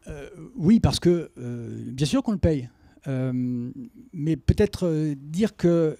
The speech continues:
le coût des Jeux en matière de fonctionnement, et peut-être je, je coupe l'herbe sous le pied de, de Marie Barsac, mais c'est quatre-vingt-dix pour cent de fonds privés. Et que quatre-vingt-dix-sept pour cent de fonds privés. Euh, donc là, pour le coup,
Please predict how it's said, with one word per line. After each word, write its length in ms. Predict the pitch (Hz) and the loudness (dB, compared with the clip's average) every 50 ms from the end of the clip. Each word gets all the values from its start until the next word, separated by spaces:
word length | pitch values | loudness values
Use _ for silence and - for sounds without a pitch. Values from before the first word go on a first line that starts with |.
| - | -10
le 340 | 120 127 143 147 151 151 156 | -12 -10 -6 -4 -2 -2 -2
coût 300 | 151 - - - 277 277 | -2 -2 0 2 2 4
des 160 | 202 214 202 | 4 2 0
Jeux 260 | 165 160 190 196 185 180 - | 0 2 4 4 2 2 0
en 80 | 143 139 | -4 -2
matière 340 | 139 147 143 - - 160 147 | -2 -2 -4 -4 -6 -8 -8
de 80 | 139 | -10
fonctionnement, 680 | 131 - 139 123 - - 151 156 190 240 277 277 262 - - _ - | -6 -4 -4 -4 -2 -2 -2 -2 0 0 0 -2 -2 -6 -10 _ -14
et 140 | 131 127 127 127 117 120 123 | -12 -12 -12 -14 -16 -18 -18
peut-être 280 | - - - 170 143 - - - 147 143 135 127 | -12 -10 -10 -10 -10 -12 -20 -18 -16 -16 -16 -18
je, 240 | 123 - 143 135 127 | -18 -16 -14 -12 -10
je 160 | 117 120 135 | -8 -8 -10
coupe 260 | - - - 175 - | -8 -6 -8 -8 -6
l'herbe 180 | 147 180 170 - | -6 -8 -8 -8
sous 120 | - - | -10 -12
le 80 | 151 135 | -12 -8
pied 180 | - - 175 147 | -4 -4 -2 -2
de, 220 | 143 139 131 127 | -2 -2 -4 -4
de 100 | 120 127 | -4 -4
Marie 220 | 123 123 120 127 | -4 -4 -4 -4
Barsac, 340 | 139 156 151 - 285 285 - - _ _ _ _ _ _ _ _ _ _ _ - | -6 -6 -6 -6 -6 -8 -8 -10 _ _ _ _ _ _ _ _ _ _ _ -4
mais 140 | 139 160 175 | -2 -2 -2
c'est 160 | 160 - 165 | -2 -2 -2
quatre-vingt-dix 540 | 147 - 208 196 - 202 190 185 175 160 165 | -2 -2 -2 -2 0 -2 -2 -2 -4 -4 -2
pour 160 | 151 - - | 0 0 0
cent 140 | - - 254 | 2 2 0
de 40 | 233 | 2
fonds 140 | - 190 156 | 2 0 0
privés. 340 | - 196 220 294 262 151 - _ _ _ _ _ _ _ _ _ _ _ _ _ _ _ _ _ _ - | 0 0 0 0 -2 -4 -6 _ _ _ _ _ _ _ _ _ _ _ _ _ _ _ _ _ _ -10
Et 80 | 139 | -10
que 180 | 131 - - - - 196 - _ _ _ _ _ | -10 -10 -12 -20 -18 -20 -20 _ _ _ _ _
quatre-vingt-dix-sept 680 | - 196 - - 208 202 185 180 202 - - 311 285 - | -4 -2 0 2 2 2 2 2 0 0 2 0 4 6
pour 180 | - - 196 - | 8 8 8 8
cent 200 | - 262 262 226 | 4 0 0 0
de 40 | |
fonds 140 | - - 185 | 0 0 0
privés. 380 | 156 - 220 226 262 214 143 - _ _ _ _ _ _ _ _ _ - - | 2 2 2 0 0 -2 -2 -4 _ _ _ _ _ _ _ _ _ -8 -4
Euh, 320 | 147 151 151 151 151 143 | -2 -2 -2 -2 -4 0
donc 220 | 143 147 180 180 - | 4 4 4 4 4
là, 80 | 233 | 0
pour 180 | - 190 185 180 | -4 -4 0 2
le 80 | 180 175 | 2 4
coup, 400 | - - 285 302 311 294 240 | 6 8 8 10 8 8 6